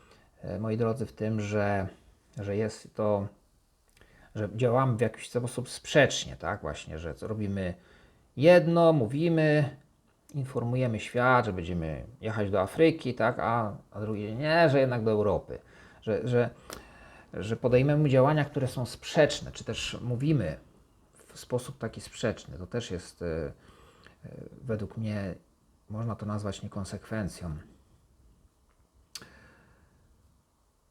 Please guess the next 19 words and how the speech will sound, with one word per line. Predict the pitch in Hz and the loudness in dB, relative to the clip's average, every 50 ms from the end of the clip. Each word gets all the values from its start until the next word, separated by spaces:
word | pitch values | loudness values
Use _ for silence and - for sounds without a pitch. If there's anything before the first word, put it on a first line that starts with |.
| _ _ _ _ _ _ | _ _ _ _ _ _
Co | - - 151 | 0 0 0
tutaj | 147 147 - - 135 127 127 | 0 0 -4 0 2 4 4
jeszcze | 127 127 127 - - - | 4 4 2 0 -2 0
mam? | 120 123 120 117 104 90 82 80 76 - - - | 0 2 4 4 2 2 0 -4 -6 -8 -12 -16
Tak | - 73 | -16 -16
patrzę | - - - 107 113 117 - - - - 110 104 | -16 -8 -4 -4 -4 -4 -4 -8 -8 -6 -6 -6
na, | 98 98 101 107 107 104 98 - - _ _ _ _ _ _ _ _ _ _ - | -4 -4 -4 -2 -4 -4 -6 -8 -16 _ _ _ _ _ _ _ _ _ _ -14
na | - 92 | -12 -8
moją | 95 101 98 98 95 90 | -8 -8 -6 -6 -6 -6
listę. | 87 85 85 - - - _ 95 101 107 117 127 147 - - _ _ - - - - - _ _ _ _ _ _ _ _ | -8 -8 -10 -14 -16 -14 _ -6 -4 -2 -2 -4 -6 -8 -14 _ _ -14 -14 -14 -14 -20 _ _ _ _ _ _ _ _
Aha. | - 143 156 151 127 110 113 85 71 62 - - _ _ - _ _ _ - - - - - - _ _ _ _ _ _ - | 0 4 4 4 4 4 2 2 2 0 -4 -12 _ _ -20 _ _ _ -14 -14 -14 -20 -20 -20 _ _ _ _ _ _ -6
I | 143 160 170 175 185 180 170 170 - - _ _ _ - | -2 0 0 2 0 0 -2 -4 -8 -18 _ _ _ -8
os-, | - 127 127 131 - | -4 -4 -4 -4 -4
ostatnim, | - 131 127 - - 147 151 160 - 170 165 160 147 131 - - - _ | -6 -6 -6 -4 0 2 2 2 2 2 0 0 0 -2 -4 -12 -20 _
ostatnim | - 117 - - - 151 160 - 160 120 - | -12 -12 -12 -6 -6 -6 -4 -4 -4 -4 -2
elementem | 127 127 110 107 120 139 143 - - 131 127 - - _ _ _ _ _ _ _ _ _ - | -2 -2 0 0 -2 -4 -4 -4 -4 -4 -4 -4 -6 _ _ _ _ _ _ _ _ _ -20
z | - - | -20 -12
tej | - 117 113 | -8 -6 -4
listy, | 110 123 123 120 - - _ 120 127 143 156 | -4 -4 -4 -6 -8 -10 _ -4 -2 -2 -2